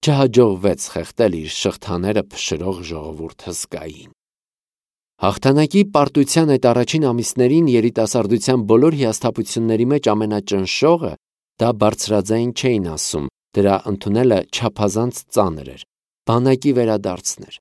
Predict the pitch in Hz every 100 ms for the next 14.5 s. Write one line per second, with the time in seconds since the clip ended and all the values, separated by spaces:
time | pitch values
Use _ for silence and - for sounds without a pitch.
0 | _ _ _ _ - 90 101 139 165 -
1 | 101 92 120 131 110 101 98 - 92 87
2 | 85 85 87 98 87 80 78 71 - -
3 | - _ _ _ _ _ _ _ _ _
4 | _ _ 104 120 160 175 - - 113 95
5 | - 190 190 - - - - 117 127 110
6 | 98 - 92 - - - - 98 90 90
7 | 90 92 101 107 104 113 - 143 110 95
8 | - 98 95 95 90 - - 92 82 82
9 | 110 120 95 _ _ - 117 107 101 95
10 | 107 95 101 110 104 92 87 107 139 160
11 | 143 98 95 87 85 82 82 - - _
12 | _ _ _ - 117 143 143 147 170 165
13 | 165 190 185 - 120 127 - 120 95 76
14 | - - 90 -